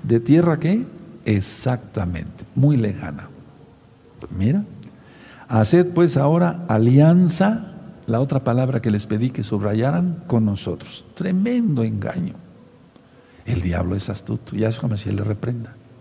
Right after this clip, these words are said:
Y la gente que le sirve igual. Verso siete, "Y los de Israel respondieron a los heveos, 'Quizás habitase en medio de nosotros. ¿Cómo pues podremos hacer alianza con vosotros?'"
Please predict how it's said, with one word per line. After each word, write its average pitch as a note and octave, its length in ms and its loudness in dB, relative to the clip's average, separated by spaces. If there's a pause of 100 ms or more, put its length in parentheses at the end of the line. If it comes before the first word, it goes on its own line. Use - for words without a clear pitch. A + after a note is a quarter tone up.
(760)
Y G2+ 80 2
la F#2 140 4
gente C#3+ 260 4
que E3 80 2
le C#3+ 80 4
sirve C#3 300 2
igual. C#3 320 -2 (1200)
Verso D#3+ 340 6
siete, A2+ 380 0
"Y C3+ 120 8
los C3+ 160 6
de C3+ 100 6
Israel C3 320 4
respondieron D#3+ 640 4
a C#3 60 4
los A#2+ 200 0
heveos, A2 440 0 (380)
'Quizás D3+ 600 2
habitase B2+ 560 2
en A#2+ 100 2
medio C#3+ 240 4
de C3 100 2
nosotros. B2 680 0 (480)
¿Cómo G3+ 320 6
pues E3+ 200 4
podremos C#3+ 540 4
hacer B2 260 0
alianza A2+ 480 2
con G#2 220 -2
vosotros?'" A2 720 -2